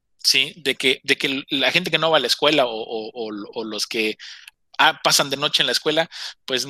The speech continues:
nos, nos llenamos con lo que nos mandaba Televisa o,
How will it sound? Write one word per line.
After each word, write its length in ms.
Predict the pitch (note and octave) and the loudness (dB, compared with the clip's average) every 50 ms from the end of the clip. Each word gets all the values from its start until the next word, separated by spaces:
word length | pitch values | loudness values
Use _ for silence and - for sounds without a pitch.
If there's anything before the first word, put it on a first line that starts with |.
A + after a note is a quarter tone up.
| C3+ C3 - _ | -10 -16 -16 _
nos, 320 | D3 C#3 C#3 C3 - - | 0 0 2 2 2 0
nos 180 | E3+ D3 C#3 C3+ | 2 0 2 2
llenamos 360 | C3+ C#3 C#3+ D#3+ F3 F3 - | 4 4 4 4 4 2 -2
con 120 | - D3 C3+ | -2 -2 -6
lo 80 | B2 | -4
que 120 | - - B2+ | -4 -4 -6
nos 100 | B2 C3 | -4 -4
mandaba 320 | B2+ B2+ C3+ D3+ D#3+ D#3 | -4 0 0 2 2 2
Televisa 540 | - - A#2+ A2+ B2+ C#3+ - - F#3 - - _ _ _ _ _ _ _ _ _ _ _ _ _ _ | 0 0 -2 0 0 2 2 2 0 -2 -6 _ _ _ _ _ _ _ _ _ _ _ _ _ _
o, 400 | - C3 C#3 D3 D#3 E3 - - | -2 -2 0 0 0 -2 -4 -6